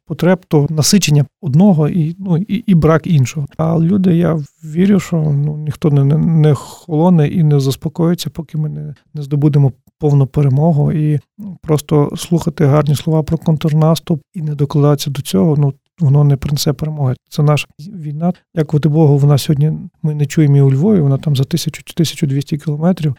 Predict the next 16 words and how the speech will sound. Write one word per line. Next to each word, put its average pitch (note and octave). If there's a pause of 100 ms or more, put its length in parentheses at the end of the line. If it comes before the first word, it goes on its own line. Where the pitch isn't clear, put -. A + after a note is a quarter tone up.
(120)
але D3
ми D3
маємо D3
все C#3+
зробити, D3
щоб D#3
в-, D#3+
її D3
просто D3
не C3+
було C#3 (100)
на, D3
в C#3+
наших C#3
кордонах C#3 (140)
держави. C#3+